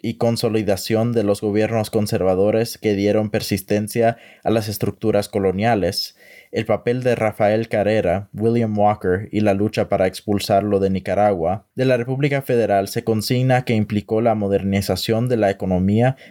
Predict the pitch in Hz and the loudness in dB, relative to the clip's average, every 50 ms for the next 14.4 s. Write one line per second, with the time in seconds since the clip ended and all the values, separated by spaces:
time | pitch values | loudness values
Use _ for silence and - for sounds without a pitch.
0 | _ - - 104 110 110 104 98 - - 113 110 110 113 113 - 110 - 107 104 | _ -8 -2 0 2 2 2 0 0 0 0 2 2 0 0 -2 -4 -4 -4 -4
1 | - 98 90 92 104 110 - - 120 107 - - - 101 98 98 98 95 95 - | -2 0 0 0 0 -2 0 0 -2 -2 -2 0 -2 0 0 0 0 0 -2 -2
2 | - - 95 98 104 107 127 147 147 _ _ _ _ _ _ _ _ - - 113 | -4 -6 -2 0 2 2 2 0 -2 _ _ _ _ _ _ _ _ -6 -2 0
3 | 113 113 110 110 107 110 110 110 107 107 104 101 - 95 - - 120 113 117 120 | 0 2 2 2 2 2 2 2 0 -2 -2 -2 -2 -2 -2 0 0 0 0 0
4 | 113 104 98 - - 98 95 95 98 - 104 95 95 92 - 85 85 85 82 73 | 0 0 -2 0 0 2 2 2 0 0 0 0 0 0 0 -2 0 2 2 2
5 | - - - _ _ _ _ _ _ _ _ - - 127 127 123 139 127 123 - | 0 -2 -10 _ _ _ _ _ _ _ _ -6 -2 -2 0 0 0 -4 -2 -2
6 | 127 117 - 123 113 123 135 143 - 147 - 143 123 120 110 107 110 107 107 - | -4 0 0 0 2 2 0 0 -2 -2 -2 0 0 0 2 2 2 2 2 0
7 | 104 98 - 107 98 - 104 101 101 104 104 104 - 113 104 101 - - 101 - | -2 -2 -2 -4 -4 -2 0 0 2 2 2 2 0 -2 -2 -2 -2 -2 -2 -2
8 | 98 98 - 104 98 - 98 92 92 90 92 95 87 87 - - - - - - | -2 -2 -2 -4 -2 -2 0 0 0 2 2 2 2 2 -2 -6 -12 -18 -20 -20
9 | _ - - 117 113 - 120 117 123 123 127 123 123 120 110 110 110 113 107 - | _ -4 -2 -2 -2 0 0 0 0 0 -2 -2 0 2 2 2 2 0 -2 -2
10 | 113 101 - 120 123 - - 139 123 120 113 110 104 - - 95 95 - - - | -2 -2 0 -2 -2 -4 -2 0 0 2 2 0 0 0 0 -4 -4 -2 -2 -2
11 | 117 110 117 113 113 110 98 101 101 107 104 - 123 120 120 - - 110 - - | 0 0 2 0 0 -2 0 0 0 0 0 0 0 -2 -2 -2 -4 -6 -4 -2
12 | 104 98 - - 101 95 95 95 95 98 104 107 113 117 - - 104 98 95 98 | -2 -2 -2 0 -2 -2 0 0 0 0 2 2 0 0 0 -2 -2 0 0 0
13 | 95 98 98 98 - - - - - 98 101 98 95 98 101 - 110 98 95 95 | 0 2 0 0 0 -4 -8 -6 -4 -2 0 0 0 0 0 -2 -2 -2 -2 -4
14 | 95 85 92 95 110 131 - - | -2 0 0 0 0 0 -2 -10